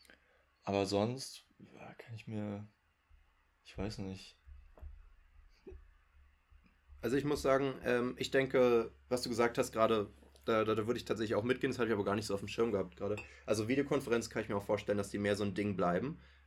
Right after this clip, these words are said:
Speaker 2: Ähm, genauso kann ich mir auch vorstellen, dass vielleicht auch so Vorlesungen oder so, für, die halt wirklich für mehrere hundert Leute sind, auch in der Uni und so, weiterhin vielleicht auch einfach nur hochgeladen werden. Weil denen bringt es ja auch nichts, zwei, dreimal am Tag diese gleiche Vorlesung zu halten, weil die ja theoretisch in den meisten Fällen auch nicht unbedingt mit den Studenten interagieren
Speaker 1: Mhm.
Speaker 2: oder so.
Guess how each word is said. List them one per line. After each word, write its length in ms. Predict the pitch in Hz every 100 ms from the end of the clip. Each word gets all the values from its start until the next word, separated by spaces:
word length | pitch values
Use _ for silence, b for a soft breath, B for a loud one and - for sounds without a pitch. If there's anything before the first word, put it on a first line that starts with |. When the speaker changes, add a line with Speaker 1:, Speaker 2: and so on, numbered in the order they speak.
| _
Speaker 2:
Ähm, 380 | - 107 104 107
genauso 300 | 104 104 98
kann 120 | 113
ich 80 | 107
mir 100 | 113
auch 40 |
vorstellen, 360 | 104 113 107 113
dass 160 | 107 104
vielleicht 440 | 107 98 107 -
auch 120 | 98
so 120 | -
Vorlesungen 720 | 98 - 107 120 131 131 131 131
oder 220 | 117 117
so, 240 | 107 120 117
für, 180 | 113 101 - - -
die 120 | 107
halt 140 | 101 98
wirklich 200 | 101 90
für 100 | 107
mehrere 240 | 107 104
hundert 220 | 107 104
Leute 240 | 92 107 104
sind, 220 | 101 104
auch 100 | 104
in 80 | 101
der 100 | 95
Uni 200 | 117 107
und 100 | 95
so, 160 | 98
weiterhin 320 | 95 90 107 104
vielleicht 300 | 107 101 -
auch 60 |
einfach 240 | - 98 107
nur 120 | 107
hochgeladen 520 | 127 139 117 92 92
werden. 280 | 92 90 120 B B B _
Weil 160 | 101
denen 220 | 101 113 110
bringt 180 | 117
es 100 | 117
ja 100 | 104
auch 100 | 104
nichts, 200 | 120 104
zwei, 160 | - 104
dreimal 280 | 104 104 101
am 100 | 101
Tag 220 | 113 110
diese 160 | 110 101
gleiche 240 | 101 98
Vorlesung 340 | 120 120 104
zu 140 | 101 101
halten, 180 | 104 107
weil 100 | 104
die 80 |
ja 100 | 104
theoretisch 360 | 92 123 117 120
in 60 | 113
den 80 |
meisten 300 | 104 104 104
Fällen 140 | 101 107
auch 40 |
nicht 160 | 104 110
unbedingt 280 | 110 104 104
mit 100 | 101
den 80 | 104
Studenten 400 | - 110 107 117
interagieren 500 | 107 98 98 113 117
Speaker 1:
Mhm. 60 |
Speaker 2:
oder 160 | 95 92
so. 240 | 90 104